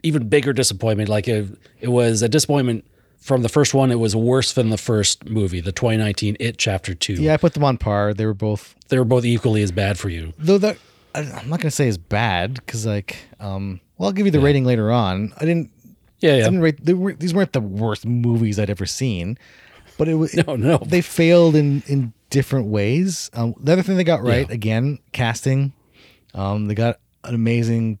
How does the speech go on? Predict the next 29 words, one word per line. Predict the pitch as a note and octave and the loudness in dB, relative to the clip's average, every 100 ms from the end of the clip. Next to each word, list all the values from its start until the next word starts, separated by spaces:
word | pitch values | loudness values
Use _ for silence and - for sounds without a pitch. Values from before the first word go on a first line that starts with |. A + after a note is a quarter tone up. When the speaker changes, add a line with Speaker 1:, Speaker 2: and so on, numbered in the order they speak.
| _ | _
Speaker 2:
cast | - A2+ - | -6 -4 -4
of | |
characters. | - A2+ G#2+ A2 G#2+ G#2 - - _ _ | -4 -4 -2 -2 -4 -4 -8 -12 _ _
Again, | A2 A2+ G#2+ | -8 -4 -2
I | |
think | G#2 G#2 - | -4 -4 -2
Bill, | B2+ | -2
Speaker 1:
Yeah. | A#2+ A2+ G#2 | 0 -2 -2
Speaker 2:
Bill | F#2 D#3 | 2 2
Hader | C#3+ D3 C#3 D3+ D3+ D3+ _ | 2 2 2 2 2 -2 _
as, | - A2+ A2 G#2+ - - - - - | -4 -2 -2 -4 -10 -14 -16 -18 -10
as | A2 | -8
a, | G2+ G2+ _ _ | -8 -12 _ _
an | A2+ - | -14 -10
adult | A#2 A#2 | -4 0
Speaker 1:
Bill | C3+ E3+ | 0 2
Speaker 2:
Richie, | C#3+ C#3 | 4 4
Speaker 1:
Hader. | C#3 C#3 C#3 | 4 4 2
Speaker 2:
he | C3 F3 | -2 0
got, | F3+ F3 | 0 0
again, | D3+ E3 A#2 | 2 2 0
he | G2 C#3 | -2 0
got | D#3+ | 0
Speaker 1:
You | |
got | A2 | 2
Speaker 2:
the | G#2+ | 2
Speaker 1:
Jessica | D3+ F3+ | 0 0
Chastain. | D#3+ D3+ C#3 - C#3 C3 B2+ B2 | -2 0 0 0 2 2 0 -2
Speaker 2:
Yeah. | B2+ | -2